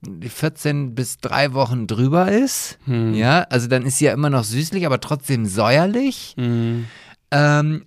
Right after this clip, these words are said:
Speaker 1: und dann dieser Geruch, den du dann hast, der löst dann bei dir einen Würgereflex aus. Da kannst du dir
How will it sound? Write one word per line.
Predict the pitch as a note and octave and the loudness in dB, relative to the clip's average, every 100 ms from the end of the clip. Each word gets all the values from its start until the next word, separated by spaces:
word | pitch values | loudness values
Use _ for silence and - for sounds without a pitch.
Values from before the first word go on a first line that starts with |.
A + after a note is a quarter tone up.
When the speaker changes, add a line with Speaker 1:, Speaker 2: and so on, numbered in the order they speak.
| _ | _
Speaker 1:
und | - C#3 C3+ - | 0 0 0 2
dann | C#3 F3 A3+ G#3 | 4 4 2 0
dieser | E3 D3+ B2+ | 2 2 2
Geruch, | C3 A2 G3+ A#3 - | 0 4 6 6 2
den | - B2+ | 0 0
du | A#2 | 0
dann | A2 G#2 F#2+ | -2 -2 -2
hast, | F2+ - - | -4 -4 -4
der | B2 | 0
löst | C3+ F#3+ - F3+ | 4 2 2 0
dann | E3+ | 2
bei | C#3 B2 | 2 0
dir | A2+ D3+ G3 G3+ G3 | -2 0 2 2 2
einen | D#3+ D3 B2+ | 2 4 6
Würgereflex | F3 D3+ G#2 G2 G#2 F2+ - | 6 6 0 -4 -4 -4 -4
aus. | E2+ F2 - - | -4 -4 -6 -2
Da | C3 | 0
kannst | F3 F3 - | 2 0 -2
du | |
dir | D3 D3+ | 2 2